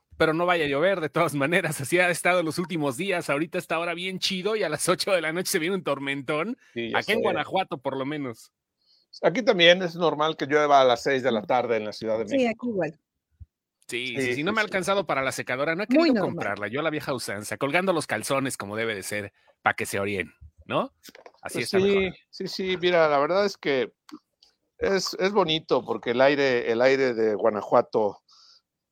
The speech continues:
Speaker 2: pues, este, le deja a tu ropa interior otro, otro, otro aroma.
Speaker 1: <laughs> Ah,
Speaker 2: ¿No?
Speaker 1: bueno,
Speaker 2: A
Speaker 1: ok,
Speaker 2: ca-,
Speaker 1: no, no
Speaker 2: a
Speaker 1: lo sé, no era, yo pensé
Speaker 2: cajeta.
Speaker 1: que era el, yo pensé que era el suavizante,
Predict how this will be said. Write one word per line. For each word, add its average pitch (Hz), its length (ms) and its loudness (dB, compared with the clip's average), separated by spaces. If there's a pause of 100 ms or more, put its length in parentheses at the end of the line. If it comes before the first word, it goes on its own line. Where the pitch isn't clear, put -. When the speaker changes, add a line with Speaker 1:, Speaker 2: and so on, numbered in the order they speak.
(120)
Speaker 2:
pues, 113 320 0
este, 104 360 -6
le 113 100 0
deja 123 220 0
a 127 40 0
tu 110 140 -8
ropa 117 260 0
interior 110 340 -4
otro, 117 360 -6
otro, 107 400 -4 (120)
otro 120 280 -4
aroma. 113 420 -2 (600)
Speaker 1:
<laughs> - 840 -6
Ah, 165 160 -2
Speaker 2:
¿No? 110 60 -10 (220)
Speaker 1:
bueno, 143 160 -6 (320)
Speaker 2:
A 117 140 4
Speaker 1:
ok, - 120 -4
Speaker 2:
ca-, 196 260 2
Speaker 1:
no, 175 100 -6 (340)
no 175 120 6
Speaker 2:
a 254 60 10
Speaker 1:
lo 254 80 8
sé, 247 240 6
no 226 120 4
era, 143 80 8 (180)
yo - 20 -
pensé 196 120 2
Speaker 2:
cajeta. 269 280 10
Speaker 1:
que 233 60 6
era 214 80 2
el, 180 160 -4
yo 196 120 2
pensé 202 220 2
que 226 80 0
era 208 80 4
el 175 80 0
suavizante, 143 880 0